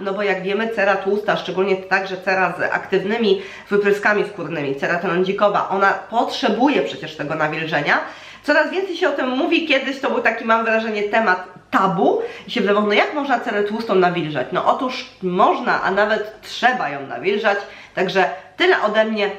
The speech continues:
a propos maski, ona także będzie świetnym kosmetykiem, e, właśnie w sezonie letnim, a właściwie w sezonie prawie już od teraz, słuchajcie, bo mamy nadal piękną pogodę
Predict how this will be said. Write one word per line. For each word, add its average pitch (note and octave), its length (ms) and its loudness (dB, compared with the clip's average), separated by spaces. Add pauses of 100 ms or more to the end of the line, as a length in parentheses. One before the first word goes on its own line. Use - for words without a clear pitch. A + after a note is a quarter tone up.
(100)
a - 80 2
propos G3+ 360 -6
maski, A#3+ 440 -2
ona G#3+ 200 2
także C4 440 0
będzie G#3 380 -2
świetnym C4 580 -2
kosmetykiem, G3+ 640 0 (360)
e, F#3 160 2
właśnie G3+ 340 0
w G3+ 40 -4
sezonie E3+ 440 0 (300)
letnim, - 540 -2 (200)
a D4 80 -2
właściwie F#3+ 400 -2
w F#3+ 40 -6
sezonie F#3 360 -4
prawie C#4+ 500 0
już C4 300 -10
od - 180 -14
teraz, D4+ 440 -2
słuchajcie, - 440 -12
bo F3+ 100 -8
mamy G#3+ 360 -2 (300)
nadal F#4 360 2
piękną E4+ 340 -2
pogodę C#4 360 4